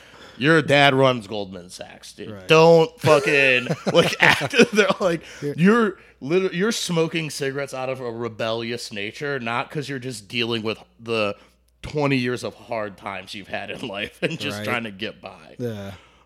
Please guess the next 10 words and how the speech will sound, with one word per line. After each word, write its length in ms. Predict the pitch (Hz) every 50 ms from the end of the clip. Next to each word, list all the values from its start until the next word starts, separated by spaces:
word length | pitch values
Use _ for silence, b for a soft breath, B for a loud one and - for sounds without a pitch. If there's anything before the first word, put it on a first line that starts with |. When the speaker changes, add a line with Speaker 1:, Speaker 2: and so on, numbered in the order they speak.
| b
Speaker 2:
Um, 680 | - 151 151 143 139 135 135 131 127 120 120 113 107 - _ _ _ _ _ _ _ _ _ _ _ _ _ - - _ 117
but 480 | 107 165 175 175 165 - - _ _ _ _ _ _ -
I 60 | 120 120
think 120 | 127 139
that's 140 | 135 127 -
a 40 | 120
great 220 | 107 120 127 117 -
segue 640 | - - 127 123 113 110 113 117 113 110 107 101 -
to 720 | - - 123 113 107 107 104 104 104 101 101 101 101 98 - _ _ _ _ _ _ _ _ _ _ _ _ -
Mischief. 640 | 92 101 127 170 - - - - 113 104 113 131